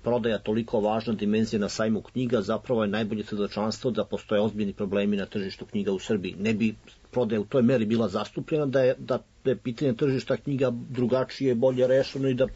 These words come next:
postoji u jednom konti-, kontinuiranom obliku u najvećem broju gradova u Srbiji. U mno-, nekim gradovima ima mnogo knjižara, u nekim gradovima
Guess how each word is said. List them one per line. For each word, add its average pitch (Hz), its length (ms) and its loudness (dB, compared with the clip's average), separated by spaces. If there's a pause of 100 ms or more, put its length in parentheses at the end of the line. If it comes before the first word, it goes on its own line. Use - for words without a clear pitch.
(180)
postoji 135 540 2 (520)
u 123 80 2
jednom 127 300 2
konti-, 135 440 -6
kontinuiranom 131 680 0
obliku 131 440 0
u - 20 2
najvećem 123 440 0
broju 120 160 2
gradova 113 300 0
u 107 40 0
Srbiji. 95 380 -4 (220)
U 104 60 -4
mno-, 95 300 -2
nekim 101 240 -2
gradovima 101 460 0
ima 101 280 2 (300)
mnogo 110 360 0
knjižara, 147 440 0
u 131 60 0
nekim 135 220 -4
gradovima 143 460 0